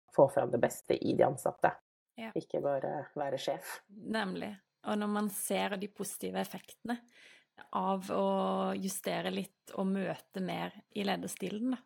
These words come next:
Speaker 2: så vil jo det også gi mer motivasjon til å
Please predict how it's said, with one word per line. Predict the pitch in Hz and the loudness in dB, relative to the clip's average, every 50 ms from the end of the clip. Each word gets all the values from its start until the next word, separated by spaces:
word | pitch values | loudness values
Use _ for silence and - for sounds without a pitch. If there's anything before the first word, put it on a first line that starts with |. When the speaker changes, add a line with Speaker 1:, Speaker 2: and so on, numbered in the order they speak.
| _ | _
Speaker 2:
så | 269 - - - 214 | -16 -14 -10 -8 -6
vil | 196 202 190 190 196 | -4 -4 -2 -2 -4
jo | |
det | 190 190 185 190 | -2 -2 -4 -4
også | - - - - - - - 196 190 185 185 185 185 185 | -6 -8 -6 -4 -4 -2 -2 0 0 0 2 0 0 0
gi | 170 180 180 180 | 0 -2 -2 -2
mer | 180 185 185 180 175 175 165 | 0 0 0 0 -2 -2 -4
motivasjon | 175 165 - - 185 185 - - 190 185 170 | -6 -10 -6 -4 -4 -4 -2 -4 -6 -8 -6
til | - 190 175 175 | -6 -4 -2 0
å | 175 | 0